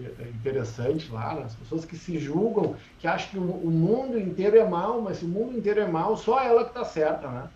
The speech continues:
E daí elas fazem essas atrocidades aí, que as, que a gente sabe que as pessoas fazem. Então, é, e a questão é que se tu não, se tu não trabalha pra tornar a tua vida e o mundo, primeiro a ti,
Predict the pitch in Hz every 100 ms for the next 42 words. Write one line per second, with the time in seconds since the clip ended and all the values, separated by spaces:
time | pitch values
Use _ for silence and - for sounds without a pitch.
0 | - - - - 143 143 135 135 156 190
1 | - 160 190 151 120 143 127 139 - -
2 | 147 120 123 143 113 110 110 110 120 -
3 | - 117 117 - 113 - - 113 - 110
4 | - - - 120 123 113 113 - - -
5 | - - - 135 185 214 185 131 110 113
6 | - - - - - 120 143 180 - 156
7 | 151 147 151 147 147 160 156 190 208 233
8 | - 208 - 185 190 190 180 156 - 170
9 | 180 180 185 - 127 196 226 156 113 -
10 | - - - - - - - - - 151
11 | 156 123 135 180 175 139 110 117 160 160
12 | 120 110 - - 127 131 127 131 180 -
13 | - 127 131 196 240 226 - 165 147 113